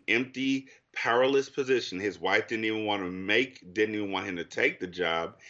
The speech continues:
and changed it into what it is. Not even now. Changed it into what it is for him,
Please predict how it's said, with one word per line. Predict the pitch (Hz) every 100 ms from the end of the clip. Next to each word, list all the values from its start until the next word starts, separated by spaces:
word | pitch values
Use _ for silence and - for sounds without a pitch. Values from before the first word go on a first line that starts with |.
| - - _
and | 113 131 127 104 -
changed | - 156 147 175 147 113 101
it | 98 90 _ _ _ _ _ _ -
into | 120 127 127 139
what | 110 117 110
it | 110
is. | 110 110 107 107 - _ _ _ _ _ - _
Not | - 101 127 180
even | 175 165
now. | 170 120 85 - _ _ _
Changed | - 160 170 170
it |
into | 151 151 151
what | 139 139
it | 131
is | 139 127
for | - 113 113
him, | 117 135 117 90